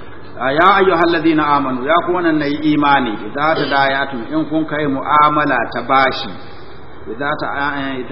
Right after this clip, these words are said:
tadayantum bidaini, in kun kai wata mu'amala ta bashi, ko salami ne, ko, eh, ko qarar ko rance.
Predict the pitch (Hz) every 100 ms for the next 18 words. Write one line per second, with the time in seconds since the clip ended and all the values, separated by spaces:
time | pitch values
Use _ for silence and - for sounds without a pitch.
0 | - 127 120 151 156 156 147 127 135 131
1 | 139 147 151 143 143 160 139 127 147 156
2 | 147 127 127 120 127 120 113 104 147 147
3 | 156 143 135 156 156 143 147 143 - -
4 | 147 147 139 135 131 143 - 143 123 -
5 | 139 127 95 98